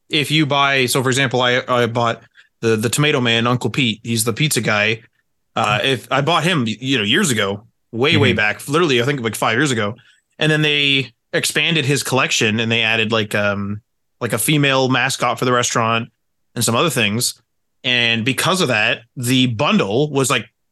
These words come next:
Speaker 1: unbelievably cheap. It was, like, three or four dollars in,
Speaker 2: Mm-hmm.
Speaker 1: in, in terms of V-Bucks. It was, like, three or four hundred V-Bucks. I don't know if,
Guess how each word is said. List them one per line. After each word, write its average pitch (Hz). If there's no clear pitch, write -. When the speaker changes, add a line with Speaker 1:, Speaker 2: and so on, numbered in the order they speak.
Speaker 1:
unbelievably 151
cheap. 143
It -
was, 113
like, 113
three 143
or 117
four 117
dollars 120
in, 123
Speaker 2:
Mm-hmm. 127
Speaker 1:
in, 117
in 123
terms 131
of 117
V-Bucks. 113
It 120
was, 117
like, 110
three 135
or 117
four 123
hundred 117
V-Bucks. 110
I 143
don't 190
know 180
if, -